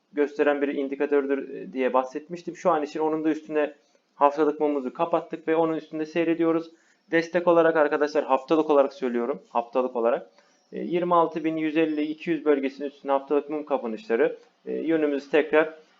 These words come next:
e, yukarı doğru götürecektir. E, destek olarak da yirmi beş bin, e, altı yüz bölgesini takip ediyor olacağız. Bitcoin tarafında, düzeltiyorum, Bitcoin dominans tarafında,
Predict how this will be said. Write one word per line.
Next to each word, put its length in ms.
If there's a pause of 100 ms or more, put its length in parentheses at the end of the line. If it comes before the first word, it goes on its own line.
(120)
e, 560 (220)
yukarı 360
doğru 420
götürecektir. 720 (120)
E, 100
destek 340
olarak 360
da 100
yirmi 300
beş 220
bin, 100 (520)
e, 380
altı 320
yüz 120
bölgesini 400
takip 440
ediyor 260
olacağız. 580 (1160)
Bitcoin 440
tarafında, 720
düzeltiyorum, 420
Bitcoin 360
dominans 380
tarafında, 680